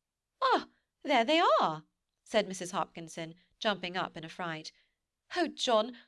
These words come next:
what shall we do? I knew they would come to us in our turn. Who would come, Jane? said Captain Hopkinson, who was half asleep.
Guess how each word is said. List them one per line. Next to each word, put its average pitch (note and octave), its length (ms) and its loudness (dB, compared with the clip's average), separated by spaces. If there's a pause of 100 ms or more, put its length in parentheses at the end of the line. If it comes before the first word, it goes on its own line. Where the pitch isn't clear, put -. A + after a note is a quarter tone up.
what G4 200 0
shall D4+ 160 -2
we B3+ 140 -4
do? A#3 460 -4 (240)
I C#4 100 2
knew A3+ 220 0
they F#3 100 0
would F#3 140 -6
come F#3+ 180 -8
to F#3+ 160 -8
us G#3+ 140 -6
in A#3+ 80 -8
our A#3+ 140 -2
turn. C#4+ 480 -2 (840)
Who G3 500 -2
would E3 220 -6
come, C#3 320 -4
Jane? D#3 460 -4 (520)
said F3+ 280 -4
Captain E3+ 340 -4
Hopkinson, D#3+ 680 -10 (220)
who G3 100 -6
was E3 160 -6
half E3+ 220 -6
asleep. D#3 440 -12